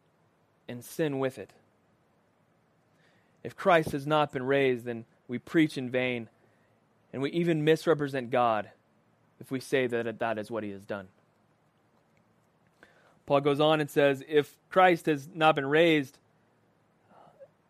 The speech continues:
then your faith is futile and you are still in your sins." If Christ hasn't been raised, what we are doing is futility and vanity.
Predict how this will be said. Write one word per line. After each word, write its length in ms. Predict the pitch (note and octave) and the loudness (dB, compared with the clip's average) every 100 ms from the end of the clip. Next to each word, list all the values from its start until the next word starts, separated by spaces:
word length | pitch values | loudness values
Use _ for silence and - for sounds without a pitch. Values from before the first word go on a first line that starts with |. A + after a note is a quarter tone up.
| _ _ _ | _ _ _
then 180 | C#3+ D#3+ | -4 0
your 180 | E3 E3 | 4 2
faith 380 | - G3 G3+ - | 2 4 4 4
is 180 | D3+ - | -2 -4
futile 600 | F3+ G3 - C#3 B2 A#2+ | -6 -6 0 2 4 2
and 120 | C3+ | -2
you 120 | D3 | -4
are 100 | C#3 | -4
still 540 | - - F#3 F#3+ F#3+ | -6 -2 2 4 2
in 180 | D#3 D3 | 0 -4
your 120 | C#3+ | -8
sins." 640 | C3 - D#3+ C#3+ A2+ A2 - _ _ _ _ _ _ _ _ _ _ _ _ _ _ _ - | -10 -8 -6 -6 -10 -18 -20 _ _ _ _ _ _ _ _ _ _ _ _ _ _ _ -8
If 60 | |
Christ 280 | - F3 E3+ | 2 2 2
hasn't 200 | E3 D3 | -2 -2
been 100 | C3+ | -2
raised, 520 | C3+ D3+ C#3+ A#2+ - _ _ _ _ _ _ _ - | 2 4 4 2 -8 _ _ _ _ _ _ _ 2
what 180 | D3+ | 4
we 120 | F#3 F3 | 6 6
are 80 | |
doing 380 | D3+ D#3+ F#3 E3+ | 6 4 4 4
is 280 | D3 B2+ - - | 0 -2 -8 -8
futility 760 | D#3 D3+ F#3 F#3 E3+ C#3 A2+ | -4 0 6 6 6 4 -2
and 220 | - C3 | -6 -6
vanity. 580 | B2+ D3+ F3 E3 C#3 A2 | 0 2 2 2 0 -4